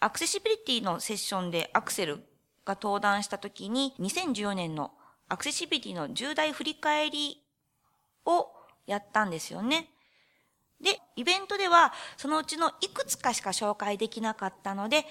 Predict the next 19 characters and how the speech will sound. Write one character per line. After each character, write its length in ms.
今 260
回 240
は 100
こ 180
の 100
ポ 140
ッ 40
ド 80
キ 140
ャ 60
ス 100
ト 120
で、 220
え 40
ー、 140
一 200
つ 120
一 160
つ 240